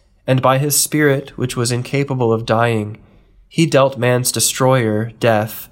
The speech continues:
a fatal blow. He was led forth like a lamb. He was slaughtered like a sheep. He ransomed us from our servitude to the world,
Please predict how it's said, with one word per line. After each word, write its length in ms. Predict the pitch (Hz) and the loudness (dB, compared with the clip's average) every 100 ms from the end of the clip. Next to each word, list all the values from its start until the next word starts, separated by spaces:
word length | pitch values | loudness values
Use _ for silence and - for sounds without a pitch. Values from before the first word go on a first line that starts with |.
| _ _ | _ _
a 100 | - | -4
fatal 440 | 117 - 123 123 107 | -4 -2 -2 0 -2
blow. 560 | 107 101 95 101 - - - _ _ _ _ _ _ _ _ _ _ _ | -2 -2 -4 -8 -14 -20 -20 _ _ _ _ _ _ _ _ _ _ _
He 160 | - | 0
was 180 | 165 151 | 2 4
led 160 | 143 139 | 2 2
forth 440 | - 151 151 147 | 0 2 2 2
like 180 | 127 123 | 0 0
a 60 | 110 | 0
lamb. 480 | 107 104 101 101 - - _ _ _ | 0 0 -4 -8 -14 -20 _ _ _
He 160 | 135 | -2
was 180 | 131 123 | 0 0
slaughtered 440 | - 131 127 113 | 2 2 2 0
like 240 | 107 107 107 | 0 -2 -2
a 40 | |
sheep. 400 | 113 - 107 - - - _ - _ - _ _ - | -4 -4 -4 -10 -20 -20 _ -20 _ -20 _ _ -6
He 160 | 147 | -2
ransomed 460 | 131 131 143 147 127 | 2 4 2 0 2
us 180 | 117 107 | 2 0
from 220 | - 120 | -2 0
our 100 | 113 | 0
servitude 600 | - 123 123 123 120 113 | 0 -2 -2 -4 -4 -4
to 80 | - | -6
the 100 | 107 | -6
world, 460 | 101 110 117 117 | -4 -2 -2 -4